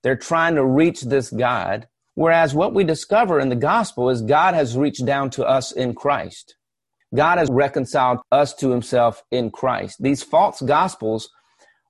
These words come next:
are people trying to present themselves before this false God as acceptable, as holy, as good enough, as disciplined enough, as working hard enough.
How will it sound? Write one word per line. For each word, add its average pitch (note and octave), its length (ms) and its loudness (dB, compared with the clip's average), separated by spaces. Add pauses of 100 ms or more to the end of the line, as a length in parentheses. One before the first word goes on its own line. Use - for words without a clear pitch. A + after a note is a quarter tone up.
(160)
are C#3 200 4
people F#3 360 0
trying D#3 240 0
to A#2+ 60 -6
present C#3+ 480 0
themselves C#3 920 0
before D3 480 0
this C#3+ 240 2
false C#3+ 320 -2
God A#2 580 -4 (520)
as B2 220 0
acceptable, A#2+ 840 -2 (540)
as B2+ 520 0 (160)
holy, B2+ 720 -2 (440)
as B2 400 0 (140)
good D3+ 220 2
enough, G2+ 460 0
as A#2+ 260 -2
disciplined A2+ 840 -4 (320)
enough, F2+ 600 -6 (540)
as A#2+ 220 -2
working C#3 380 0
hard C#3 320 0
enough. G2+ 580 -6